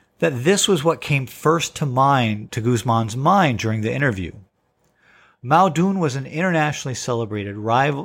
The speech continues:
wi-, writer who had participated in the N-, May fourth movement in nineteen nineteen, uh, had been a longtime member of the Communist Party since its founding,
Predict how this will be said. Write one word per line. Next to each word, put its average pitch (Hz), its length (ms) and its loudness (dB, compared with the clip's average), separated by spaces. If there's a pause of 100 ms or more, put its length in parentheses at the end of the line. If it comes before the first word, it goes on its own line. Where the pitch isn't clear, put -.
wi-, 131 380 2
writer 151 540 4
who 120 120 0
had 110 140 0
participated 135 680 2
in 107 100 0
the 95 140 -4 (400)
N-, 117 420 -10
May 131 300 4
fourth 143 400 2
movement 143 320 4
in 107 100 0
nineteen 107 340 0
nineteen, 151 720 0 (560)
uh, 104 160 2
had 107 200 -2
been 117 180 0
a 101 120 0
longtime 139 920 2
member 143 280 4
of 113 120 0
the 107 40 -4
Communist 107 440 -4
Party 135 280 2
since 113 240 -8
its 101 160 -12
founding, 147 580 2